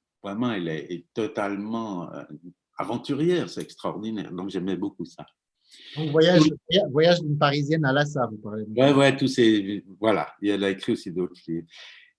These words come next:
Speaker 1: Pour, pour des gens qui ont besoin d'être consolés, à ce moment-là, euh, je pense que les livres de Pema Chödrön sont très, très bien.
Speaker 2: Ils ont été conseillés par l'intervenante juste,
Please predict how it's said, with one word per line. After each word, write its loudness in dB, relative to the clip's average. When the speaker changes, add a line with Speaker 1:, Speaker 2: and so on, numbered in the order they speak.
Speaker 1:
Pour, 6
pour 6
des 6
gens 4
qui -4
ont 0
besoin 0
d'être -4
consolés, 0
à -4
ce -10
moment-là, -2
euh, -2
je -8
pense -6
que -2
les -2
livres 2
de -4
Pema -2
Chödrön -6
sont -16
très, -10
très -12
bien. -12
Speaker 2:
Ils -6
ont 4
été 0
conseillés 4
par 4
l'intervenante 0
juste, -4